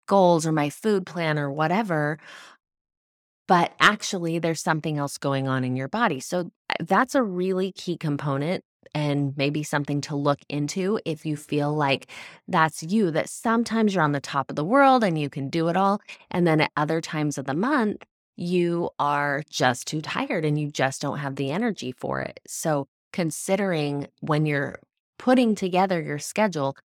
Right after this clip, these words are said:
considering where you're gonna be energetically. Now, finally, with your schedule,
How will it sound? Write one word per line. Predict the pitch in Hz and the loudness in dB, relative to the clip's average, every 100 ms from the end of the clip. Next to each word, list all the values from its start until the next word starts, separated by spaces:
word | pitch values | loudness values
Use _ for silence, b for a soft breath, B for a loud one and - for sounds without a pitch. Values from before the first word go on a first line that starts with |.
| _ | _
considering | - 180 - 202 190 160 147 | -4 -4 -2 -2 0 0 0
where | 151 | 0
you're | 151 | 0
gonna | 147 139 131 | 0 -2 -2
be | 135 131 131 - | -2 -4 -4 -6
energetically. | 127 123 135 135 139 - - - - B B B B B _ _ | -6 -6 -4 -4 -4 -8 -10 -10 -14 B B B B B _ _
Now, | 208 196 190 - - _ | 2 4 4 0 -4 _
finally, | - 226 233 214 180 156 151 | -2 0 2 2 2 0 -2
with | - 151 151 | -2 -2 -2
your | 147 | -2
schedule, | - 139 131 127 131 131 | -4 -2 -2 -2 -4 -4